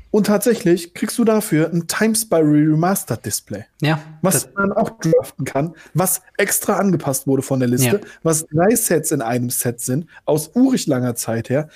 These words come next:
Speaker 1: was Value-Karten drin hat, was das Set nicht hat,
Speaker 2: Mhm.
Speaker 1: und Old Border-Karten für die Leute, die drauf stehen, und Old Border-Foil-Karten für die Leute, die drauf stehen.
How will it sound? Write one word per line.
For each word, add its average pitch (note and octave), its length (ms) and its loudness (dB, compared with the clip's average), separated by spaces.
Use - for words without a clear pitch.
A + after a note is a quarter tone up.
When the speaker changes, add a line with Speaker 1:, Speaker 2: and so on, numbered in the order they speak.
Speaker 1:
was D3+ 260 -2
Value-Karten D3+ 800 2
drin A#2 240 -4
hat, D#3+ 160 -2
was - 340 -4
das C#3+ 300 -2
Set B2+ 240 -4
nicht - 260 -4
hat, B2+ 180 -4
Speaker 2:
Mhm. B2 260 -2
Speaker 1:
und E3 200 0
Old B3+ 260 2
Border-Karten C3 640 0
für D#3+ 100 -2
die C3+ 100 4
Leute, B2+ 200 4
die B2 60 -6
drauf B2 240 -4
stehen, C3 240 2
und D3 160 -4
Old E3 160 2
Border-Foil-Karten F3 720 2
für A2+ 80 -2
die A2+ 60 -4
Leute, A2+ 200 -4
die - 80 -20
drauf G#2+ 160 -8
stehen. - 220 -16